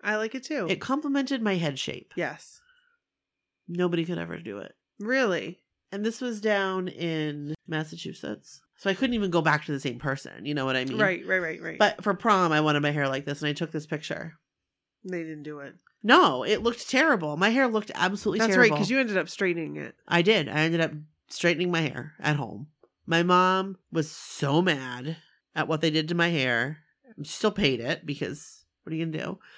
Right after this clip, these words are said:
Speaker 2: But she was mad. She's like, "I'm never going back there again."
Speaker 1: Where did you have it done?
Speaker 2: J C Penney salon.
Speaker 1: Oh.
Speaker 2: This is April twelfth, nineteen ninety-six.
Speaker 1: Wow.
Speaker 2: Yeah.
Speaker 1: Can I see it?
Speaker 2: Show.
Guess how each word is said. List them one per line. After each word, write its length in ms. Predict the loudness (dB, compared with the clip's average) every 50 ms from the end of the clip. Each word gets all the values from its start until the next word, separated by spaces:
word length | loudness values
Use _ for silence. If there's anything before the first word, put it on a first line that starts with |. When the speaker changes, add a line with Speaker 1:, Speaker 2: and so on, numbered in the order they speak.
| -20 -20 _
Speaker 2:
But 100 | _ -2
she 100 | 0 0
was 160 | 0 0 -2 -6
mad. 180 | -10 -12 -12
She's 80 | -14 -18
like, 160 | -20 -20 -16
"I'm 80 | -10 -10
never 220 | -8 -8 -10 -12
going 160 | -14 -14 -14
back 140 | -16 -18 -20 _ _
there 100 | -20 -20
again." 360 | -18 -18 -18 -16 -16 -18 -20 _ _ _ _ _ _ _ _ _ _ -20 _ -12
Speaker 1:
Where 180 | -6 -2 -2 -2
did 100 | -2 -2
you 60 | -6 -8
have 200 | -8 -8 -8 -8
it 80 | -10
done? 340 | -8 -8 -8 -8 -8 -10 -10
Speaker 2:
J 160 | -6 -6 -4 -4
C 120 | -6 -8
Penney 260 | -8 -8 -6 -6 -6
salon. 360 | -8 -10 -12 -16 -16 -16 -18 -16
Speaker 1:
Oh. 180 | -16 -16 -16 -18 -20 _ _ -12
Speaker 2:
This 80 | -10 -10
is 100 | -8 -6
April 240 | -4 -4 -2 -4 -2
twelfth, 340 | -2 -2 -2 -2 -4 -4
nineteen 240 | -4 -4 -4 -4 -6
ninety-six. 680 | -6 -6 -8 -10 -12 -14 -18 _ -20 -20 -20 -20 -20 _ _ _ _ _ _
Speaker 1:
Wow. 540 | -12 -8 -8 -6 -6 -4 -4 -6 -6 -8 -12 -16 _ _ _ -10
Speaker 2:
Yeah. 160 | -8 -8 -10 -12 _ -10
Speaker 1:
Can 140 | -6 -4
I 80 | -4 -4
see 180 | -2 -2 -4 -4
it? 160 | -4 -6 -10 -16 _ _ _ _ _
Speaker 2:
Show. 340 | -6 -4 -2 -2 -2 -4